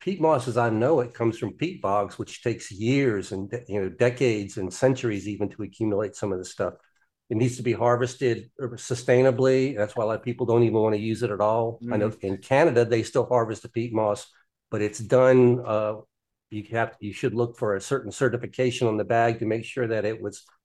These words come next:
Speaker 1: sustainably harvested and monitored by the Canadian, uh, peat moss people and all
Speaker 2: You know,
Speaker 1: that stuff like
Speaker 2: it pisses
Speaker 1: that.
Speaker 2: me off,
Speaker 1: Yeah.
Speaker 2: man.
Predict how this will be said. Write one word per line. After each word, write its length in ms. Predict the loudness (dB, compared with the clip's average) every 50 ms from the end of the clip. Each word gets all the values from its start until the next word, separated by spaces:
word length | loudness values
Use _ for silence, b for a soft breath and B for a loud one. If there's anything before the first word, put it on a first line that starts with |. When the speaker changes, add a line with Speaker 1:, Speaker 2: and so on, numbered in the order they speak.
| _ _ -4
Speaker 1:
sustainably 720 | -4 -4 -2 0 4 6 6 8 6 6 4 2 0 0 2
harvested 680 | 4 4 6 6 4 2 -2 -6 -6 -4 -4 -2 -2 -2
and 360 | 0 0 2 2 2 2 2
monitored 540 | 2 2 4 4 2 0 0 -4 -6 -4 -2
by 160 | -2 -2 -2
the 100 | -2 -4
Canadian, 720 | -8 -6 -4 -4 -2 -2 -2 0 0 2 2 2 0 -2 -6 -10 -18 -20 -20 -20 _ _ _ _ -4
uh, 160 | -2 -2 -2 -2
peat 260 | -2 -4 -4 -2 0
moss 340 | 0 2 2 0 -2 -4 -6
people 380 | -6 -6 -6 -4 -2 -2 0 0
and 80 | 0 0
all 80 | 2
Speaker 2:
You 60 | 2
know, 80 | 2 2
Speaker 1:
that 100 | 0 0
stuff 220 | -2 -4 -4 -2
like 160 | -2 0 2 2
Speaker 2:
it 40 | 2
pisses 60 | 4
Speaker 1:
that. 160 | 4 4 4 6
Speaker 2:
me 80 | 6
off, 100 | 4 4
Speaker 1:
Yeah. 100 | 4 2
Speaker 2:
man. 180 | 2 2 0